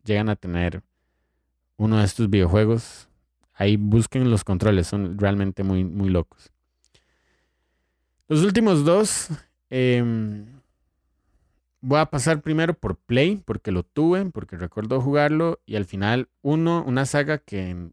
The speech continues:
que tengo que mencionar sí o sí, que no la he jugado, la verdad. Me gustaría llegar a jugarla. Pero este juego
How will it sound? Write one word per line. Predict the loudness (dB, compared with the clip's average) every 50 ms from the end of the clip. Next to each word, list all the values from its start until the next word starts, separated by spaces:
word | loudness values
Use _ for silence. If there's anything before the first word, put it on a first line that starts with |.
| _ _ _
que | -20 -12 -6
tengo | -4 -2 -2 -2
que | -2 -2
mencionar | -2 0 0 0 0 0 -2 -4
sí | -4 -4 -2
o | -2
sí, | 0 0 -2 -2 -2 -4 -8
que | -8 -6
no | -4 -2 0
la | 2
he | 2
jugado, | 2 2 2 2 2 2 2
la | 0 0 0
verdad. | -2 -2 -2 -4 -4 -4 -6
Me | -8 -14 -16 -12 -8 -6
gustaría | -6 -6 -6 -6 -6 -4 -4 -4
llegar | -2 -2 0 0 0
a | -2
jugarla. | -2 -2 -2 -2 -4 -6 -8 -10 _ _ _ _ _ _ _ _ _ _ _ _ _ _ _ _ _ _ _ _ _ _ _
Pero | 0 2 2 4 4 4 2 0 0
este | -2 -4 -2 -2 -2 -2
juego | 0 2 2 2 2 2 0 0 -2 -4